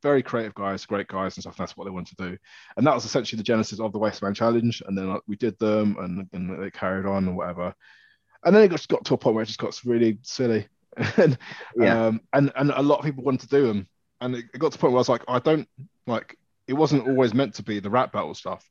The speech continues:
Speaker 1: but it got to a point where John Briley was like, "If you don't do the rap battle part of it, you're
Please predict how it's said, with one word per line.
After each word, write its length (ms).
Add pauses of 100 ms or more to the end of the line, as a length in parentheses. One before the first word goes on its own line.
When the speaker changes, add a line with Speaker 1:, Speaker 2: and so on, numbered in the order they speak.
Speaker 1:
but 140
it 60
got 120
to 60
a 20
point 160
where 120
John 140
Briley 260
was 80
like, 160
"If 80
you 80
don't 260 (480)
do 140
the 80
rap 240
battle 220
part 380
of 60
it, 80
you're 200